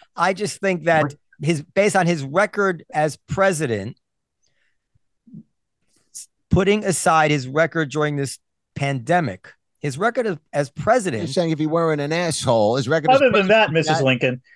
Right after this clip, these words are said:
Speaker 1: his, his
Speaker 2: create a composite that was disastrous or
Speaker 1: his,
Speaker 2: calamitous.
Speaker 1: his statistical record, the metrics
Speaker 2: Right.
Speaker 1: of whatever you wanna go,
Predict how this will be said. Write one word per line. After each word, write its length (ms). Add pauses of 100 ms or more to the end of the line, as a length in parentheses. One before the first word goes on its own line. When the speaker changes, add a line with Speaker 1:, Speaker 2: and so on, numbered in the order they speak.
Speaker 1:
his, 320
his 140
Speaker 2:
create 180
a 40
composite 540
that 120
was 100
disastrous 640
or 100
Speaker 1:
his, 140
Speaker 2:
calamitous. 280
Speaker 1:
his 140
statistical 840
record, 320
the 60
metrics 540
Speaker 2:
Right. 40
Speaker 1:
of 40
whatever 240
you 100
wanna 300
go, 440